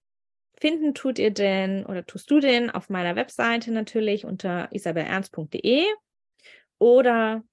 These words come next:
ähm, auch zum Beispiel auf Instagram, da teile ich immer den Link,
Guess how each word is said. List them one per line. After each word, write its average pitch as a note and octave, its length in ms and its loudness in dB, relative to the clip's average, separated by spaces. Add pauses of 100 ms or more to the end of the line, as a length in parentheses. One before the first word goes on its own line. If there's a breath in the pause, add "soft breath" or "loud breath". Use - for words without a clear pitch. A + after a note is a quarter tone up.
ähm, F#3 720 -4 (180)
auch F#3 200 0
zum - 120 -6
Beispiel F3 560 -2
auf - 180 -6
Instagram, G3 640 0
da F#3 120 -6
teile F3 300 -4
ich E3+ 100 -8
immer F3 200 -6
den E3 120 -6
Link, D#3+ 320 -6